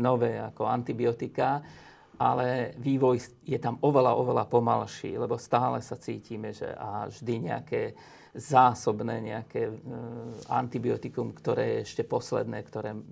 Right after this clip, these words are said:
môžeme použiť. Čiže toto je úplne iná sféra, ale v princípe takým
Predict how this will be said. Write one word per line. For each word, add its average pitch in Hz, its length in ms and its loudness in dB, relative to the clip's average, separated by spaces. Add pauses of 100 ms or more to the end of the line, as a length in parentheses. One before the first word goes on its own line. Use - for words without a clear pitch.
(100)
môžeme 117 340 -10
použiť. 131 320 -2
Čiže 147 220 2 (320)
toto - 240 0
je - 40 4
úplne 156 440 0
iná 131 320 4
sféra, 143 480 4
ale 127 320 2
v - 160 -14
princípe 156 480 2
takým 123 320 -6